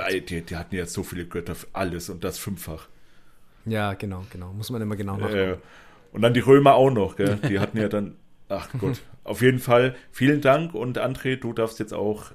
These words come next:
Speaker 1: vielleicht Tschüss sagen und einen
Speaker 2: <laughs>
Speaker 1: guten Abend wünschen und an all, die das jetzt hier hören. Tschüss, gute Nacht und einen guten Morgen.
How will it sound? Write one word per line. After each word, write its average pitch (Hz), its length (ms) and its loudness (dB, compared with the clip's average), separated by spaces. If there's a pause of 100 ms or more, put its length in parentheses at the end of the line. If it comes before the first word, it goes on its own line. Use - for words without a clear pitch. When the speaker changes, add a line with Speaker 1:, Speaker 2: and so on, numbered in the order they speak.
(100)
Speaker 1:
vielleicht 101 320 -4
Tschüss - 240 -10
sagen 120 420 0
und 104 220 -6
einen 98 200 -4
Speaker 2:
<laughs> - 40 -10
Speaker 1:
guten 98 180 -6
Abend 104 500 -6
wünschen 95 460 -8
und 90 600 -12 (640)
an 92 100 -8
all, 98 180 -2
die 104 120 -6
das 98 180 -2
jetzt 95 140 -4
hier 92 140 -4
hören. 90 260 -6 (260)
Tschüss, - 380 -2
gute 113 180 -2
Nacht 123 320 0
und 110 600 -6
einen 101 360 -8 (180)
guten 117 200 -4
Morgen. 98 320 -2